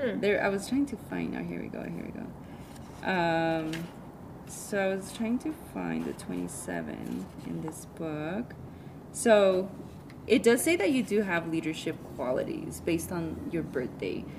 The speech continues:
Speaker 2: So you do bring that to the table. If you really start exercising that, you're gonna realize that, no, you really, really are. 'Cause you, the, the,
Speaker 1: Mm-hmm.
Speaker 2: the capability of, of organizing, inspiring others is very much there.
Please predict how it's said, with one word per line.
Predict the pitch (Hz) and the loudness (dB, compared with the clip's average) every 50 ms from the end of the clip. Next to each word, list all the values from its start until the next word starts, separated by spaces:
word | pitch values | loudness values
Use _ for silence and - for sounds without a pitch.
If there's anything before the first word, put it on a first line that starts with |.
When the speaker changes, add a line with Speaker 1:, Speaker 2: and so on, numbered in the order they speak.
| - - - | -12 -12 -6
Speaker 2:
So | - - 208 | 2 6 6
you | 202 208 208 208 | 8 8 6 4
do | 170 - 202 220 220 | 2 2 2 2 4
bring | - - 196 190 196 185 | 6 6 6 6 6 4
that | 185 - - - | 2 0 0 -2
to | - | -2
the | 170 170 165 | 0 0 0
table. | - - 175 156 151 - - - - - - - - | 0 0 0 0 0 0 -2 -2 -2 -4 -8 -4 0
If | 196 190 | 2 4
you | 208 208 | 4 6
really | 196 247 277 320 330 | 6 8 8 8 8
start | - 285 240 - | 8 6 4 6
exercising | - 180 175 - - 202 196 - 208 190 190 190 202 196 196 | 6 4 4 4 2 0 2 2 0 0 2 2 2 2 2
that, | 196 196 196 185 - - - - - - - - - - - - - - | 4 4 2 2 0 -2 -6 -10 -12 -12 -12 -10 -10 -12 -12 -12 -8 -4
you're | - 180 165 | -2 0 2
gonna | 175 180 202 214 | 2 2 4 4
realize | 190 175 175 170 165 156 156 151 - - - - - - - - - - | 4 4 4 4 4 2 0 -2 -4 -8 -10 -12 -12 -12 -12 -12 -6 -4
that, | - 143 120 113 - - - - - - - | -2 -2 0 -2 -4 -6 -8 -10 -10 -8 -4
no, | - 180 180 165 147 123 - - - - - 160 | -2 0 0 0 0 -2 -4 -6 -8 -8 -6 -2
you | 165 175 | -2 -2
really, | 156 151 170 180 180 170 175 | 0 2 2 2 4 4 2
really | 165 165 165 165 156 147 | 2 2 2 4 4 4
are. | 139 135 143 | 4 2 4
'Cause | - - 240 214 214 | 4 4 4 4 4
you, | 233 214 | 4 4
the, | 233 233 | 4 4
the, | 220 220 233 | 4 4 2
Speaker 1:
Mm-hmm. | 196 - - - - | 0 -2 -6 2 4
Speaker 2:
the | 220 220 | 4 4
capability | - 262 247 226 240 226 - 208 202 202 202 208 202 202 | 6 2 0 0 2 4 6 6 8 6 6 4 4 4
of, | 190 175 175 - - - - - - - - - | 4 4 4 2 -2 -8 -10 -12 -12 -8 -6 -4
of | 165 170 | 2 4
organizing, | 165 175 175 175 185 180 170 165 170 165 165 170 165 160 | 6 6 8 6 6 4 4 4 2 2 2 2 2 2
inspiring | 156 151 156 - - 143 160 165 165 156 | 2 0 0 0 0 2 2 2 2 2
others | 131 120 143 156 160 - | 2 2 0 0 0 -2
is | 156 151 - | -4 -4 -2
very | - 131 135 135 | -2 -2 0 0
much | - - 87 - - | -2 -2 -4 -6 -4
there. | - - - - - | -4 -2 -2 -2 -4